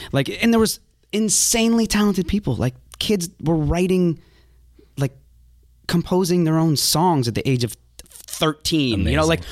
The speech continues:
Speaker 1: one of the guys, Francis and the Lights, is, like, a really famous musician now. Like, he was one of the kids in our, in our group. Like, he's a,
Speaker 2: Awesome.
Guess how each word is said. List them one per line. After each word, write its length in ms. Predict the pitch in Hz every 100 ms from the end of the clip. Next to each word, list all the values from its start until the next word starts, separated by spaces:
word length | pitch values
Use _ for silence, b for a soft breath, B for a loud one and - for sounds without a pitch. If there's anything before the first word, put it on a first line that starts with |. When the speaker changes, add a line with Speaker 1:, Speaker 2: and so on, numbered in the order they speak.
| B B
Speaker 1:
one 140 | 240
of 20 |
the 80 | 254
guys, 300 | 185 175 165 -
Francis 420 | - 180 190 -
and 80 | 165
the 40 |
Lights, 300 | 185 190 110
is, 140 | 143
like, 120 | 139 139
a 60 |
really 220 | 135 160
famous 320 | 175 147 165 170
musician 380 | 190 269 175
now. 160 | 127 104
Like, 140 | 123
he 120 | 127 160
was 100 | 143
one 160 | 156
of 80 | 165
the 60 | 180
kids 340 | - 233 180
in 100 | 180
our, 220 | 175 202
in 140 | 196 190
our 120 | 208
group. 360 | 160 262 -
Like, 160 | 123 131
he's 260 | 147 165 151
a, 100 | 156
Speaker 2:
Awesome. 380 | 78 - -